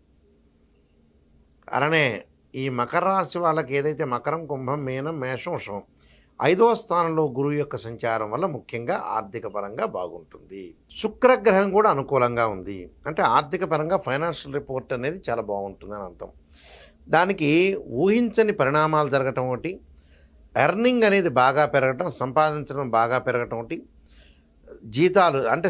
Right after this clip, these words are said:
శాలరీస్ పెరగటం, ఆ, వ్యాపారం అనేది ఒక న్యూగా ప్రజెంటేషన్ చేయటం, పార్ట్నర్‌షిప్‌ని దగ్గరికి తీసుకోవటం, మానసికంగా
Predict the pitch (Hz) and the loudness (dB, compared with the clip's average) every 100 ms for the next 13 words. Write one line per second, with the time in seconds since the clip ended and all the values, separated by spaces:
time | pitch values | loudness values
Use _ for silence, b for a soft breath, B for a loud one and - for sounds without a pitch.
0 | - 127 139 151 151 - 120 120 131 185 | 0 0 2 0 -4 -2 0 0 -2 -6
1 | - _ _ _ _ _ _ _ _ _ | -12 _ _ _ _ _ _ _ _ _
2 | _ _ _ _ _ - 139 135 127 - | _ _ _ _ _ -6 -2 2 0 -2
3 | - 123 151 196 208 196 190 175 160 160 | -4 2 2 4 4 4 2 0 0 -2
4 | 185 208 185 - _ 123 135 143 123 123 | -2 -4 -6 -14 _ -10 -2 -2 -2 -4
5 | 143 190 196 208 175 139 139 170 170 165 | -2 -2 2 2 4 2 -2 -2 -4 -4
6 | - 135 139 127 - 185 - _ _ _ | -4 -8 -4 -4 -4 -8 -14 _ _ _
7 | _ - _ _ _ _ _ _ _ _ | _ -20 _ _ _ _ _ _ _ _
8 | _ _ - 151 208 240 220 - - 185 | _ _ 2 4 4 2 0 -2 -8 -4
9 | 190 160 160 - - _ - 110 123 160 | 0 0 -2 -6 -18 _ -8 -2 0 0
10 | 143 135 123 - 143 131 180 - _ _ | 0 -6 -10 -2 0 0 -4 -8 _ _
11 | _ _ _ _ _ _ _ - _ _ | _ _ _ _ _ _ _ -20 _ _
12 | _ _ _ _ _ _ 113 143 220 220 | _ _ _ _ _ _ 2 4 4 0
13 | 208 202 196 | -4 0 4